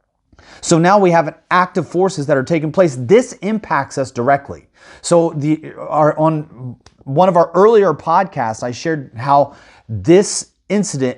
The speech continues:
in the Ukraine impacts us as missionaries directly. The first thing that I pointed to was the practical aspect. The practical aspect is the flying.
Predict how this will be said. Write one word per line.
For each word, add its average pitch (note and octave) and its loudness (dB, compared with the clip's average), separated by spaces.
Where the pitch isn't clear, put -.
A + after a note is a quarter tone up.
in F#3 0
the G#3 0
Ukraine D#3 -2
impacts F#3 -2
us C#3 2
as D#3+ 2
missionaries C3 -2
directly. A#2+ -2
The C3 -4
first A#3+ 0
thing G3 -2
that E3 6
I D3+ 6
pointed C#3+ -2
to D3+ -2
was C#3 -4
the B2 -8
practical C#3+ -2
aspect. G#2 -6
The B2+ -6
practical G3 2
aspect C#3+ 0
is C3+ -4
the - -6
flying. A#2+ -2